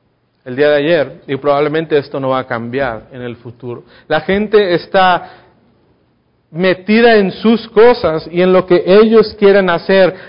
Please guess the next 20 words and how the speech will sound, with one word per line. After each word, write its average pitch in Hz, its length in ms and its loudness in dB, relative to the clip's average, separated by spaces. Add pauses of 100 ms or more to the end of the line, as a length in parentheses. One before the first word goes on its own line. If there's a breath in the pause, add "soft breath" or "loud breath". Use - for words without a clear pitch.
(100)
porque 175 420 0
ellos 220 360 2
son 208 280 0 (240 loud breath)
lo 175 220 2
más 185 420 0 (540 loud breath)
importante. 190 960 0
Segundo, 214 560 2
porque 233 260 0
ellos 262 240 2
no 240 160 0
pudieron 240 400 0
identificar 214 1120 -2
la 196 160 2
condición 196 520 0
en 240 80 4
la 202 180 2
cual 214 460 0
ellos 208 340 4
se 208 80 -2
encontraban, 190 800 0